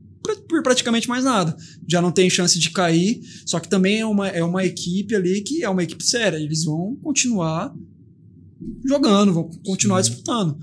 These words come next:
Speaker 1: Não vão entregar de mão beijada assim pra gente. A gente tem que fazer nossa parte, a gente tem que ir lá e, e jogar futebol, cara. A gente tem que entregar o resultado. E a gente vem traba-, trabalhando bem, né? Teve, teve a viagem, um, um dia de descanso lá, o pessoal voltou e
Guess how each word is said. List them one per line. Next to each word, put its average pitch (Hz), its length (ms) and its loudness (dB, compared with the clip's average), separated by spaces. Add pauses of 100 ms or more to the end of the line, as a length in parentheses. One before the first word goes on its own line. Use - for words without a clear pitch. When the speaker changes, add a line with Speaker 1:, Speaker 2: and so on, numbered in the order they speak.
(380)
Speaker 1:
Não 180 120 2
vão 170 160 6
entregar 185 380 4
de 156 100 4
mão 170 100 6
beijada 160 360 4
assim 151 160 0
pra 165 120 -2
gente. 147 160 -2
A 147 40 -6
gente 143 120 -4
tem 143 120 -4
que - 80 -10
fazer 156 160 -2
nossa 160 200 -2
parte, 160 200 -2
a 160 40 2
gente 160 160 0
tem 170 120 -4
que - 100 -2
ir 208 40 4
lá 165 240 0
e, 220 220 -2
e 196 40 0
jogar 220 260 0
futebol, 254 380 -2
cara. 147 200 -10 (340)
A - 60 -8
gente 156 140 -2
tem 151 140 -2
que 156 60 -4
entregar 160 300 -4
o 156 60 2
resultado. 175 580 -2 (560)
E 147 280 -2
a 151 40 0
gente 156 160 0
vem 175 120 0
traba-, 165 300 -2
trabalhando 160 520 0
bem, 160 280 0
né? 185 140 2
Teve, 165 400 -2 (1000)
teve 170 200 -2
a - 20 -2
viagem, 180 540 4
um, 165 420 -2
um 165 100 0
dia 160 180 2
de 156 120 -2
descanso 175 680 0
lá, 202 300 -2
o - 40 -8
pessoal 180 340 -2
voltou 190 400 -2
e 254 240 -6